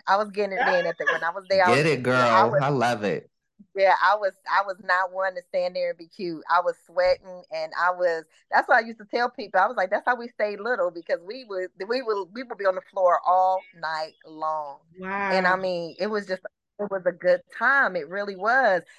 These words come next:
Speaker 1: And we would come, like, even when you went, like I said, you would go to one twelve. One twelve closed at, like,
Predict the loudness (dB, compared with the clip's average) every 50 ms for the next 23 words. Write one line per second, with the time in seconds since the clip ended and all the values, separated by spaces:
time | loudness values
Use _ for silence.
0 | _ _ -2 -2 -2 -2 -4 -4 -2 -4 -4 -2 -2 -2 0 0 0 0 -2 -2
1 | -6 -8 -4 -4 -4 -2 -4 -6 -6 -8 -6 -6 -6 -4 -2 -4 -2 0 -2 -4
2 | -4 -6 -10 -10 -10 -12 -6 -2 0 0 0 0 0 0 -2 -2 -4 -4 -2 0
3 | 0 0 0 -2 -6 -10 _ _ _ _ _ -8 -8 -8 -8 -8 -6 -6 -6 -6
4 | -4 _ -2 -2 -2 -2 -4 -4 -4 -2 -4 -4 -4 -8